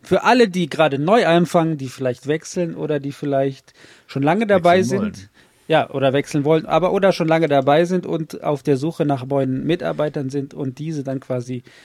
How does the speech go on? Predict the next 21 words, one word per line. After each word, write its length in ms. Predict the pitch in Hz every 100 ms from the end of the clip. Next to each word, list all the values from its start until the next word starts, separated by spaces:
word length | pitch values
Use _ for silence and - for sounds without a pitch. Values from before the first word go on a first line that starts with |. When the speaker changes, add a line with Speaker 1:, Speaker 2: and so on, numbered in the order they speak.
| _ _ _
Speaker 1:
einarbeiten 640 | 151 156 147 139 143 131
und 220 | 135 135
willkommen 640 | 135 131 - 156 151 127 110
heißen 420 | 135 131 127 120 117
wollen. 380 | 131 147 180 180 _ _ _ - _ _ _ _ _ _ _ _ _ _ - - -
Wie 140 | - 196
lief's 260 | 247 226
denn 160 | - 165
bei 140 | 147
dir 240 | 135 139 135
bisher? 440 | 123 - 147 131
Hast 220 | 131 180 -
du 120 | 151 131
gute, 320 | 131 208 240 214
eher 300 | 190 170 160
nicht 180 | 185
so 100 | -
gute, 520 | 160 160 170 160 156 -
mäßige 420 | 165 160 160 165 143
Erfahrungen 480 | 147 143 151 139
gemacht? 420 | 123 110 110 -